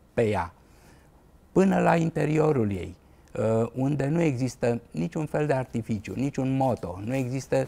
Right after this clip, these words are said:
nimic altceva decât titlurile poeziilor, titluri care, de fapt, sunt primul vers al fiecărei poezii. Deci este o poezie minimală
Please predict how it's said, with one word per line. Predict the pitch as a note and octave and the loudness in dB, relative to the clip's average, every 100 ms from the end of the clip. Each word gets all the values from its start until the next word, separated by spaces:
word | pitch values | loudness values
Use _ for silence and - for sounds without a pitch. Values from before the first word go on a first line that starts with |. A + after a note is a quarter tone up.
| - | -4
nimic | - D3 E3+ - | -2 0 0 0
altceva | C#3+ C#3 C3 C3+ | 0 0 2 2
decât | C#3 B2 B2 - | 2 0 -4 -4
titlurile | E3 D#3+ C#3+ A#2+ A#2 A2 A2 - - - - - | -4 0 2 2 2 0 -4 -10 -20 -20 -4 4
poeziilor, | B2 A#2 A2 A#2 A2+ C3+ F#3 - - - | 6 4 2 2 4 2 2 -4 -20 -4
titluri | F#3+ G3 F#3 F#3 | -2 0 0 0
care, | E3+ D#3+ | 0 2
de | D#3 | 0
fapt, | E3+ E3+ | 0 -2
sunt | - E3 E3+ - | 0 0 -2 -4
primul | E3+ F#3+ F#3 E3+ | -2 0 0 2
vers | D#3+ B2+ F#2+ A2+ | 4 4 2 -2
al | A2 | -2
fiecărei | A2+ B2+ B2 A#2+ A#2 | 0 0 2 0 2
poezii. | A#2 A2+ G#2+ F2+ E2+ - - - - | 4 4 2 -6 -12 -18 -20 -20 -6
Deci | C3 - | -4 -2
este | F#3+ - | -2 -2
o | F3 | 0
poezie | D3 C3 C#3+ D#3 | 0 0 0 0
minimală | D3+ E3+ E3+ D3 A2+ G#2+ A2+ D3+ | 0 0 0 0 0 2 2 0